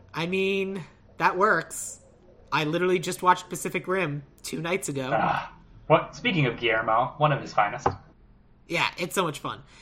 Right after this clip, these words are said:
Speaker 1: And I keep running into people who turn, who turn out don't like that movie. And I'm like, "They're all wrong. That movie's fun."
Speaker 2: Yeah, but y-, you, you
Speaker 1: That's
Speaker 2: get
Speaker 1: it.
Speaker 2: no
Speaker 1: That's
Speaker 2: more
Speaker 1: the only word.
Speaker 2: movie opinions.
Speaker 1: Yeah, yeah.
Speaker 2: <laughs>
Speaker 1: Like, well, no, no. I'm not saying it's good or bad. I'm saying it's fun, and sometimes that's enough.
Speaker 2: It's kaiju.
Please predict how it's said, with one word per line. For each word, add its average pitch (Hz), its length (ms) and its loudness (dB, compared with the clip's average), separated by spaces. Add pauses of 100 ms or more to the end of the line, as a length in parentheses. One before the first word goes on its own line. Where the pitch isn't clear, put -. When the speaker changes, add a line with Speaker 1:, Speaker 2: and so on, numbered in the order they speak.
(100)
Speaker 1:
And 233 140 0
I 262 60 2
keep 392 400 -4
running 311 260 0
into 311 120 -6
people 311 200 -2
who 185 60 -4
turn, 262 280 -6
who 247 80 -6
turn 285 200 -2
out 269 260 -4
don't 254 220 0
like 254 160 -2
that 247 160 -2
movie. 277 240 0
And 147 60 -2
I'm 170 60 -4
like, 185 160 -4
"They're 262 160 8
all 254 140 6
wrong. 147 240 2
That 165 100 -4
movie's 185 280 0
fun." 139 160 0
Speaker 2:
Yeah, 104 100 2
but 113 120 -2 (300)
y-, 139 180 -6 (100)
you, 156 220 4
you 147 80 -4 (100)
Speaker 1:
That's 214 140 10
Speaker 2:
get 165 100 6
Speaker 1:
it. 147 60 6
Speaker 2:
no 151 100 8
Speaker 1:
That's 135 100 6
Speaker 2:
more 131 120 8
Speaker 1:
the - 40 10
only 240 140 4
word. 220 200 6
Speaker 2:
movie 120 220 0
opinions. - 520 -6
Speaker 1:
Yeah, 202 140 6
yeah. - 680 6
Speaker 2:
<laughs> - 80 -12
Speaker 1:
Like, 190 240 2 (180)
well, 262 160 0
no, 302 160 0
no. 339 300 2
I'm 254 100 0
not 359 140 2
saying 330 160 -2
it's 277 120 -4
good 277 120 4
or 226 40 4
bad. 226 300 6
I'm 190 140 0
saying 226 260 0
it's 202 160 -4
fun, 196 480 4 (240)
and 170 120 -8
sometimes 196 280 -4
that's 165 160 -4
enough. 120 200 -10
Speaker 2:
It's 175 180 4
kaiju. 123 600 6